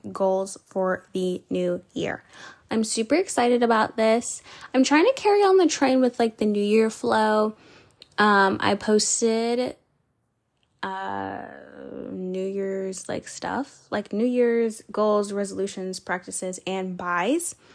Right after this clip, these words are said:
on January first, and this should be coming out next week, hopefully. I'm trying to schedule all of these out because I really am trying to be consistent with my podcast.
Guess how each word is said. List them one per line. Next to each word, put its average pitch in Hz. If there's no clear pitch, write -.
on 247
January 277
first, 508
and 254
this 269
should 330
be 339
coming 277
out 233
next 214
week, -
hopefully. 220
I'm 277
trying 359
to 587
schedule 240
all 202
of 214
these 233
out 196
because 240
I 240
really 214
am 214
trying 208
to 202
be 208
consistent 262
with 269
my 262
podcast. 254